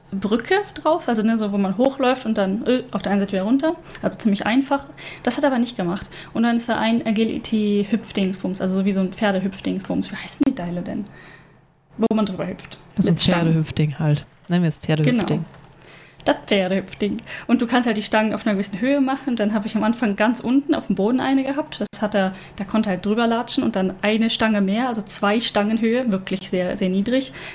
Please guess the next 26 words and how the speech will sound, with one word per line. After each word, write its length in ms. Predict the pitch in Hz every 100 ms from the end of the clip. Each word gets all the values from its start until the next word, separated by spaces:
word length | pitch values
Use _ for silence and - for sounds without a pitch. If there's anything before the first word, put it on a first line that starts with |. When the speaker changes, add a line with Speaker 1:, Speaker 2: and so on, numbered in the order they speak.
| -
Speaker 1:
Da 140 | 220
haben 120 | 254 254
wir 40 |
es 80 | 247
auch 120 | 220
noch 140 | 220
geschafft, 320 | - 196 190 -
ihn 120 | 202
dazu 240 | 190 202
zu 160 | 202 214
motivieren, 340 | 202 208 220 208
da 80 |
drüber 280 | 196 214 214
zu 100 | 208
springen. 320 | - - 196
Sehr 120 | 190 190
knuffig. 420 | 202 202 269 - - - - -
Aber 220 | - 302 294
er 140 | 262 254
ist 160 | -
viel 180 | 330 349
lieber 220 | 294 277
drumherum 420 | 240 226 208 202
gegangen. 400 | 196 190 214 285 269
<laughs> 480 | - 339 339 - 180
Speaker 2:
Ja. 360 | 175 165 151